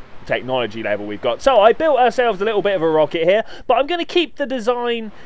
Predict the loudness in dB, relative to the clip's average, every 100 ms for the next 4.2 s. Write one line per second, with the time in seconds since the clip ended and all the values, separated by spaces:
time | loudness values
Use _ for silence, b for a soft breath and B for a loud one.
0 | B 0 2 2 2 2 2 0 0 0
1 | -2 0 -2 2 4 4 2 0 0 0
2 | 0 2 4 4 2 0 -2 -6 -6 -2
3 | 0 0 -4 -6 -6 -6 -10 -6 0 2
4 | 0